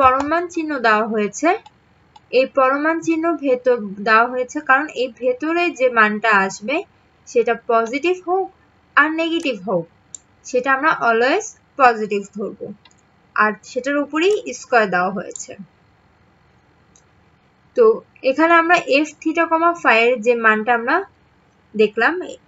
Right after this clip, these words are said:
এখানে, এই মানটা আমরা এখন এখানে বসিয়ে দিয়েছি, বসিয়ে দিয়েছি plus আমরা স্কয়ার করে দিয়েছি। তাহলে হবে হচ্ছে one by four K square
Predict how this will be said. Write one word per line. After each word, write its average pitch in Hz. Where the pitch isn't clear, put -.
এখানে, 240
এই 277
মানটা 285
আমরা 214
এখন 427
এখানে 311
বসিয়ে 247
দিয়েছি, 165
বসিয়ে 349
দিয়েছি 359
plus 294
আমরা 349
স্কয়ার 285
করে 185
দিয়েছি। 175
তাহলে 240
হবে 240
হচ্ছে 294
one 233
by 311
four 381
K -
square 233